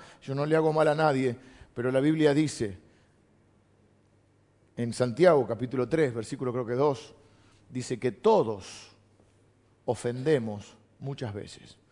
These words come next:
O sea que no solo dice que todos ofendemos, sino que no una vez, si hay, viste esas, esas,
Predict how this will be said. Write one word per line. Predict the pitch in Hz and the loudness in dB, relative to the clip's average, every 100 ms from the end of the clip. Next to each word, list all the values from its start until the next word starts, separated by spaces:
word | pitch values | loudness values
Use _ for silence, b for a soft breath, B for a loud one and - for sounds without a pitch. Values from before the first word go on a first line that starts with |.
| b - | b -10
O | 120 | 0
sea | 139 | 0
que | 123 | 0
no | 139 214 | 0 2
solo | - 226 | 6 8
dice | 196 185 143 | 8 4 -2
que | 139 | 2
todos | 180 175 165 165 | 6 8 6 2
ofendemos, | 156 170 B B B B B | -2 -6 B B B B B
sino | - 147 190 | -8 0 2
que | 175 170 | 4 2
no | 170 214 | 4 0
una | 196 208 190 175 | 2 2 4 4
vez, | 175 | 2
si | - 175 | 2 4
hay, | 185 190 | 4 2
viste | 202 - | -4 -2
esas, | 165 165 | 0 0
esas, | 160 175 160 | 0 -4 -6